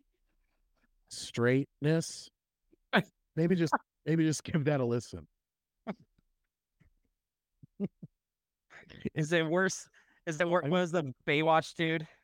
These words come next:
Speaker 2: David Hasselhoff, is it worse than his music? <laughs>
Speaker 1: Way worse. D-, because David Hasselhoff, he, he's going for his German audience. He,
Speaker 2: Right.
Speaker 1: he's,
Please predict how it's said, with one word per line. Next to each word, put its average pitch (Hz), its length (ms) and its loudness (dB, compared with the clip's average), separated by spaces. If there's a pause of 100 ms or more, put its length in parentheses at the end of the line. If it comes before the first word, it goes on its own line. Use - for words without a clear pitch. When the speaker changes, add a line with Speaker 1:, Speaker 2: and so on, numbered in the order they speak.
(200)
Speaker 2:
David 151 260 0
Hasselhoff, 151 680 0
is 135 120 -6
it 135 80 -2
worse 135 140 0
than 135 120 -6
his 135 220 -2
music? 151 400 -4 (680)
<laughs> - 680 -20
Speaker 1:
Way 123 260 0
worse. 65 400 -8 (120)
D-, 156 80 4
because 170 320 0
David 285 320 4
Hasselhoff, 117 680 -2 (140)
he, 156 160 0 (680)
he's 208 200 0
going 190 280 2
for 147 160 0
his 113 140 -2
German 113 360 -2
audience. 98 540 -4 (220)
He, 165 120 -2
Speaker 2:
Right. 151 180 2
Speaker 1:
he's, 254 320 0